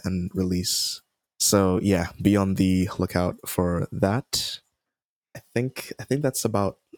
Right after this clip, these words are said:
that's about all the things I can recall off the top of my head.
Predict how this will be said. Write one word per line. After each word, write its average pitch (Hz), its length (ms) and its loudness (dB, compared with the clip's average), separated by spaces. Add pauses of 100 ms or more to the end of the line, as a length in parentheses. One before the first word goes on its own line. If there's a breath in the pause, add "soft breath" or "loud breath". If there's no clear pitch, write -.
that's - 160 -6
about 95 280 0
all 101 140 0
the 92 60 0
things 92 240 -2
I 95 60 -4
can 90 200 -2
recall 87 380 -2
off 90 100 -10
the - 80 -6
top - 160 -6
of - 80 -8
my 87 120 -2
head. 98 360 -4